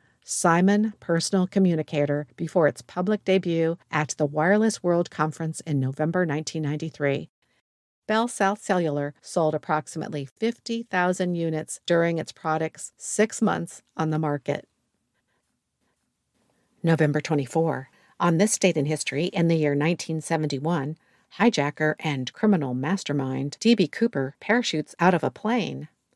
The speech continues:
A hijacker, calling himself D B Cooper, parachutes from a Northwest Orient Airlines seven twenty-seven into a raging thunderstorm over Washington state. He had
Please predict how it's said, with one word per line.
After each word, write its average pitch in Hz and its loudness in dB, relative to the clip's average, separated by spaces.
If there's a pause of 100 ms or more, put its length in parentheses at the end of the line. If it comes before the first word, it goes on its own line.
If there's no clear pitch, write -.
(920)
A 151 -10
hijacker, 143 -2
calling 240 2
himself 147 -2
D 202 0
B 165 -2
Cooper, 143 -4 (300)
parachutes 247 -4
from 160 -2
a 147 -2
Northwest 180 -2
Orient 175 0
Airlines 160 -2
seven 196 2
twenty-seven 160 -2 (140)
into 165 -2
a 139 2
raging 185 0
thunderstorm 160 -2
over 147 0
Washington 175 0
state. - -6 (1120)
He 208 2
had 160 0